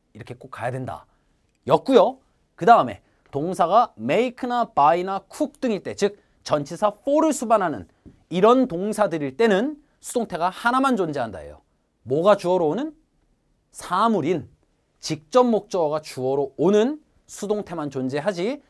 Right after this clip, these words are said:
사람 대상이 주어로 가는 수동태는 만들어질 수 없다. 이유는 뭐라 그랬어요? 문장이 이상해진다. 문맥상 말이 안 되기 때문에 그렇다.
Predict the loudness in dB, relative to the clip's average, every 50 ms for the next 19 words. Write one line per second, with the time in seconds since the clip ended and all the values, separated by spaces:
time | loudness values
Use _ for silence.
0 | _ _ _ _ _ -12 -4 2 4 4 6 6 4 4 2 -2 -4 -2 0 0
1 | 0 0 -2 -4 -4 -4 -4 -6 -8 -6 -4 -2 -2 0 0 0 0 0 0 0
2 | -2 -4 -6 -10 _ -20 -16 -8 -8 -8 -8 -6 -6 -6 -6 -6 -6 -4 -4 -4
3 | -2 -2 -2 -2 -2 -2 -4 -6 -10 -10 -12 -10 -8 -10 -8 _ -4 -4 -4 -4
4 | _ _ _ _ _ _ -6 0 2 4 6 6 4 4 2 0 0 0 -2 -4
5 | -6 -6 -4 -4 -4 -6 _ _ _ _ _ _ _ _ _ _ _ _ -18 -14
6 | -10 -8 -8 -6 -2 -2 -2 -2 -4 -10 -14 -16 -16 -14 -12 -10 -8 -8 -8 -8
7 | -10 -12 -14 -14 -16 -18 _ _ _ _ -16 -12 -8 -6 -6 -4 -6 -6 -8 -6
8 | -6 -6 -6 -6 -8 -14 _ _ -12 -8 -4 -2 2 2 4 4 4 4 4 2
9 | -2 -2 -2 -4 -6 -6 -6 -6 -6 -8 -10 -14 -16 -12 -10 -10 -10 -12 -14